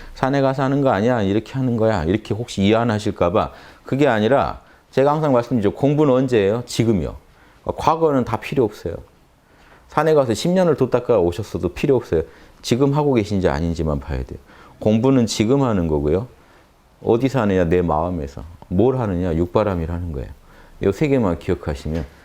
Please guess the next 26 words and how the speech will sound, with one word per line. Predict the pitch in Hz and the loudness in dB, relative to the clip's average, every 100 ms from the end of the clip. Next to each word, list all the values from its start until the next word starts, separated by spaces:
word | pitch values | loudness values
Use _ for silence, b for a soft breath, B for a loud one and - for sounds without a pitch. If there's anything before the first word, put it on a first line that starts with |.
| b b - | b b -4
지금 | 117 101 76 82 | -2 0 0 -2
일상 | 98 123 107 | 0 0 0
수행이 | 104 113 95 104 107 104 | 0 0 2 0 0 -2
흐르고 | - 160 104 | 0 0 0
있어요. | 69 - - - B B B - | -2 -8 -16 -16 B B B -4
좀 | - 147 | 0 2
전에 | 170 151 | 2 2
공부 | - 143 143 | 0 2 2
안 | 113 143 | 2 0
했어도 | 160 143 | 0 -2
상관이 | 139 170 160 151 | 0 0 2 2
없어요. | 123 - 110 110 76 | -2 2 2 2 0
지금 | - 127 156 190 170 - _ _ | -2 0 2 2 -2 -12 _ _
할 | - 190 | -4 -4
수 | - | 0
있잖아요. | 156 - 156 135 135 107 67 - b b b b b b b _ - | -2 0 0 2 0 -2 -6 -12 b b b b b b b _ -2
지나간 | 160 185 190 185 | 2 4 4 2
건 | 165 | 4
내가 | 123 123 | 4 4
어떻게 | 120 - 156 | 2 0 -10
할 | 160 | -8
수가 | - 127 | -2 -2
없잖아요. | - 120 98 | 0 0 2
그런데 | 117 117 | 0 -2
지금은 | 104 - 151 190 185 190 165 | -2 -2 2 4 4 2 2
내가 | 120 123 131 | 2 2 0